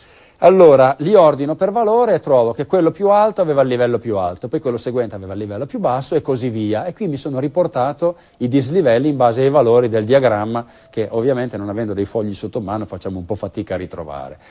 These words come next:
E questo si chiama diagramma delle eccedenze. Si chiama del, diagramma delle eccedenze, che può essere fatto in termini di sigma A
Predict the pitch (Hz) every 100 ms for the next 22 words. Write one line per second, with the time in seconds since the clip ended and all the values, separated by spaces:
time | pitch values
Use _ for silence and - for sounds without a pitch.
0 | - - - - 262 220 220 285 285 -
1 | 254 - 127 131 135 151 143 131 123 131
2 | 123 120 117 117 - 127 120 107 101 -
3 | 104 104 _ _ _ _ 147 139 185 196
4 | 160 160 160 160 147 143 151 180 170 147
5 | 139 135 143 139 120 104 - 104 131 160
6 | - - - 95 _ - 113 131 131 120
7 | - 110 104 92 123 139 117 117 - 104
8 | 110 104 85